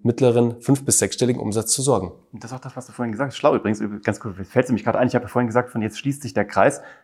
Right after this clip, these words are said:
Speaker 2: immer Behauptung und Einlösung. Wenn ich behaupte, mein Computer oder mein Roboter ist so einfach zu programmieren, dass es kinderleicht ist,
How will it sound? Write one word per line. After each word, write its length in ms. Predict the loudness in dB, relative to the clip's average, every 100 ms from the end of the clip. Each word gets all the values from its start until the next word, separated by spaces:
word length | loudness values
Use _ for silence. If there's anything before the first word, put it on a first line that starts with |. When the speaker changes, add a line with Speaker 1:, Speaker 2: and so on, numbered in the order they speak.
| _
Speaker 2:
immer 460 | 4 6 4 -2 -12 -2
Behauptung 560 | 4 4 4 0 -2
und 100 | -2
Einlösung. 680 | 2 4 4 2 0 -4 -8 _ _
Wenn 300 | 2 4 4
ich 160 | 0 2
behaupte, 460 | 4 4 0 -10 -4
mein 160 | -4
Computer 420 | -2 -2 -2 0
oder 120 | 0 2
mein 120 | 4
Roboter 360 | 4 4 2
ist 120 | -2 0
so 140 | -2
einfach 280 | 0 -4 -6
zu 80 | -8
programmieren, 420 | -2 2 4 2
dass 80 | 0
es 140 | -4
kinderleicht 520 | 0 4 6 6 4
ist, 260 | -2 -2